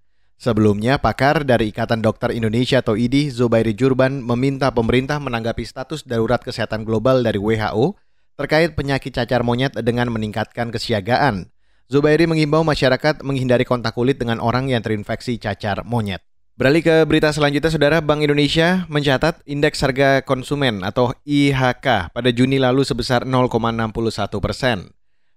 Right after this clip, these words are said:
Sementara inflasi I H K tahun ke tahun atau year on year mencapai empat koma lima puluh tiga persen.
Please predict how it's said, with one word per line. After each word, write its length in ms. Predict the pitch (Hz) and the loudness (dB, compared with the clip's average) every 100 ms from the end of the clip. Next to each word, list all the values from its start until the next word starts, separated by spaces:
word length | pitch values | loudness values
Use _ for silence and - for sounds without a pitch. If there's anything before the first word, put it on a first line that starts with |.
| _ | _
Sementara 400 | - 131 139 139 | -6 -2 2 2
inflasi 480 | 160 147 135 127 139 | 2 0 0 0 0
I 80 | 135 | 0
H 160 | 123 | 0
K 80 | - | 0
tahun 320 | 139 127 127 | 0 0 0
ke 80 | 127 | -6
tahun 320 | 120 117 123 | -2 0 0
atau 160 | 131 120 | -2 -4
year 240 | 120 123 | -2 0
on 160 | 117 123 | 0 -2
year 240 | 120 127 | 0 0
mencapai 400 | 113 113 107 117 | 0 -4 0 0
empat 320 | 104 110 113 - | 0 -4 -8 -4
koma 240 | 107 110 | -2 0
lima 320 | 110 113 104 98 | 0 0 -2 -2
puluh 160 | 104 98 | -4 -6
tiga 240 | 98 98 | -4 -6
persen. 640 | 95 110 - 123 104 76 | -4 -4 0 0 0 -6